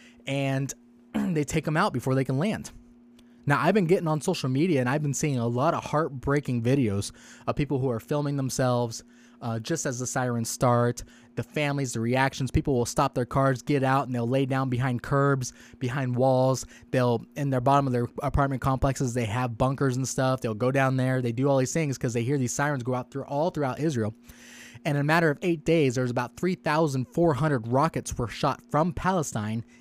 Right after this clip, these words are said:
into Israel. Now, what changed? Because we secured peace in the Middle East.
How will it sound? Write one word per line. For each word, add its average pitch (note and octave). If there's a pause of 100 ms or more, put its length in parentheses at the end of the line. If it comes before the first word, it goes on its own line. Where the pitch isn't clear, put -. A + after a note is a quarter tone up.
(120)
into D#3
Israel. A#2+ (920)
Now, D3+
what F#3
changed? - (640)
Because C3+
we A3+
secured B2+ (920)
peace F3+
in C#3+
the C3+
Middle B2
East. -